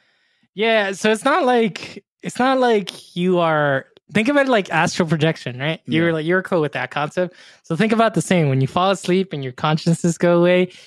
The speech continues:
Speaker 1: you're just astral projection to somebody else's reality. That's it.
Speaker 2: Yeah. And then in that other reality, you could end earlier, right? So I guess,
Speaker 1: Mm-hmm.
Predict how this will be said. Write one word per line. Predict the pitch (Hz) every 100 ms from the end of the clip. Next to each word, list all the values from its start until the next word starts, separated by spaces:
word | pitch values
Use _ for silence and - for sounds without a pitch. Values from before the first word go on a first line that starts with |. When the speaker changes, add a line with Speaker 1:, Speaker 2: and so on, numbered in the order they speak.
| _ -
Speaker 1:
you're | 151
just | 165 -
astral | 160 165 -
projection | 165 165 156 151 - 160 160 156
to | - 151
somebody | 156 147 143 143
else's | 139 - 131 123
reality. | 127 127 127 123 120 _ _ -
That's | - -
it. | 165 170
Speaker 2:
Yeah. | 123 123 107 95 98 -
And | 131 143
then | 147 143
in | 151 143
that | 156 185
other | 170 156
reality, | 131 123 123 123 120
you | 110 110 131
could | - 165 170 -
end | 117 151 139 - _ - -
earlier, | 113 123 135 101 87 90
right? | 92 98 147 - -
So | - 113 104 101
I | 101
guess, | 101 107 107 - - - - -
Speaker 1:
Mm-hmm. | 143 190 220